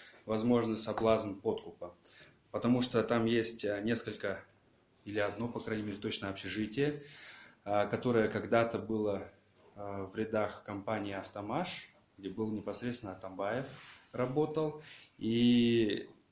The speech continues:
он с самого начала тоже там ходил и агитировал. То есть, когда мы ходили, агитировали и с избирателями встречались,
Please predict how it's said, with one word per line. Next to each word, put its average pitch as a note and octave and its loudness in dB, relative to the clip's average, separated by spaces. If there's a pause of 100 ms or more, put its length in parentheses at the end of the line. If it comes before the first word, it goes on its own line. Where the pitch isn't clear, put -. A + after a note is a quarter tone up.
(120)
он C#3 6
с C#3+ 4
самого E3 6
начала C#3+ 4
тоже C#3 4
там G#2 2
ходил B2+ 2
и C3+ 6
агитировал. G2 0
То - -12
есть, F#2+ -6
когда A2 0
мы B2 6
ходили, B2 2
агитировали A2+ 0
и G#2+ -2
с - -4
избирателями G#2 -4
встречались, D3+ 2